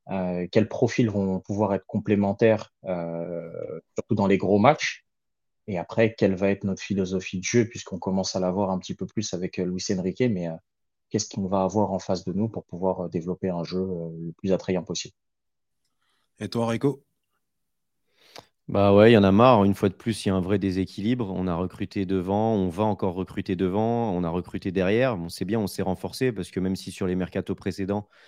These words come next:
Speaker 3: on s'était renforcé, euh, je me souviens de Nuno Mendes, Hakimi et Gigio notamment, euh, bah, il y avait quand même des carences. Euh, maintenant, bon, avec Lucas, euh, Hernandez et, et Skriniar, c'est quand même mieux. Euh, mais, euh, mais c'est vrai qu'au milieu, c'est toujours pas le cas.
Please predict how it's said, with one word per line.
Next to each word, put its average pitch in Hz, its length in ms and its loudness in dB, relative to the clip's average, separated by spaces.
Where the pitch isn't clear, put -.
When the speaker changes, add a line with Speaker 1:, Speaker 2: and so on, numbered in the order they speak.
Speaker 3:
on 87 80 -8
s'était - 160 -2
renforcé, 98 600 2
euh, 85 220 4
je 76 80 -8
me 82 60 -6
souviens 82 180 -8
de 85 60 -2
Nuno 85 240 0
Mendes, 85 340 0
Hakimi 92 400 -2
et 85 60 -2
Gigio 87 320 -4
notamment, 92 500 0
euh, 85 360 0
bah, 85 120 2
il - 20 4
y 95 60 6
avait 92 100 2
quand 104 100 2
même 104 160 4
des 95 120 0
carences. 107 560 0
Euh, 80 460 -2
maintenant, 95 500 -2
bon, 90 220 -2
avec 82 260 -4
Lucas, 92 440 -4
euh, 90 160 0
Hernandez 92 520 0
et, 90 200 -2
et 95 40 -4
Skriniar, 98 460 -4
c'est - 100 -10
quand 92 120 -6
même 95 200 2
mieux. 117 320 2
Euh, 80 440 -6
mais, 110 440 6
euh, 104 200 6
mais 98 120 0
c'est - 140 -8
vrai 101 140 -2
qu'au 107 140 -4
milieu, 98 320 0
c'est - 160 -8
toujours - 260 -12
pas 95 140 -2
le 92 60 -2
cas. 101 340 -2